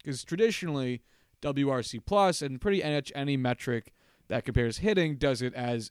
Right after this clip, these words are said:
a league average, and we were wondering if there's anything to really be gleaned from looking at it as a positional average.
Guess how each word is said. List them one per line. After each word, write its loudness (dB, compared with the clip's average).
a -4
league 0
average, -6
and 0
we 2
were 2
wondering 2
if 2
there's 4
anything -2
to -4
really 0
be -4
gleaned 0
from -8
looking -2
at 2
it 0
as -2
a -4
positional -2
average. -16